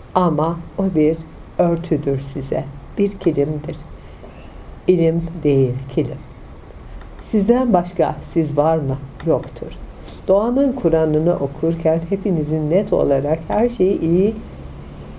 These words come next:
seslendirmeniz gerekir. Bütün kötülükleri aşan bu birlik, toplumların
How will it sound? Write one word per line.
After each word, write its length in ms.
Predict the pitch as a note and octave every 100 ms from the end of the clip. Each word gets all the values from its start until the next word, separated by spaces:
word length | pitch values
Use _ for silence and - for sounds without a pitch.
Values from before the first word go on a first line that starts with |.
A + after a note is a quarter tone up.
| -
seslendirmeniz 1400 | - - F3+ F3 - D#3 D#3 D3+ D#3 D3 C#3+ C#3+ D3+ -
gerekir. 580 | C#3+ C3+ C3+ - - - - - - - - - - -
Bütün 360 | F#3+ - D4
kötülükleri 720 | - G#3 F#3+ G3+ F#3 F#3 G3 G3+
aşan 480 | - - G3+ G#3
bu 160 | E3 D#3
birlik, 680 | C#3+ C3+ C3+ F#3 G#3+ - -
toplumların 720 | F3 - F3+ F#3 F#3 A3 C4